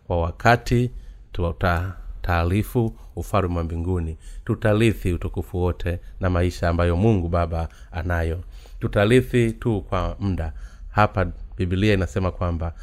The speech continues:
tutafurahia ni furaha kama hiyo, kwa kuwa tumehakikishiwa furaha, baraka hizi za thamani milele. Ulisi uliopewa na Mungu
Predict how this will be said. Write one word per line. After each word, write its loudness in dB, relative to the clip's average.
tutafurahia 2
ni -2
furaha 2
kama 0
hiyo, 2
kwa -2
kuwa 0
tumehakikishiwa -2
furaha, 2
baraka 4
hizi 0
za 0
thamani 0
milele. -2
Ulisi 4
uliopewa 4
na 0
Mungu 0